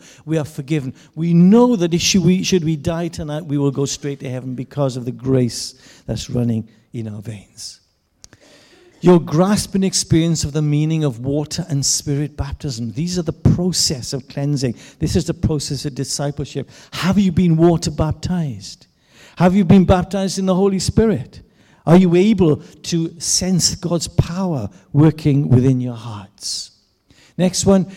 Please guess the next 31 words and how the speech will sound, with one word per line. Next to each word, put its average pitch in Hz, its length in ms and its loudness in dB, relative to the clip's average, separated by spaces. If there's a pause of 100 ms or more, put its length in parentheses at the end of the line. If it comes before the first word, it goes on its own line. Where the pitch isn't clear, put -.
(120)
the - 100 4
freedom 214 480 6
in 202 80 6
which 190 240 4
you 202 100 4
engage 165 500 6
in 160 120 -2
heartfelt 156 600 -6
worship 147 480 0
and 156 160 -6
praise. 185 600 -2 (400)
Maybe 208 240 4
you're 226 120 -2
somebody 214 340 0
who's 214 180 2
a 208 40 2
little 214 200 0
bit 214 240 0
kind 208 160 0
of 202 60 0
stiff - 420 -2
in 196 80 0
this 185 220 0
area 185 320 4 (240)
and 160 100 2
you 165 80 4
don't 196 180 6
find 190 280 0
it 180 60 6
easy 208 460 2
to 196 200 -2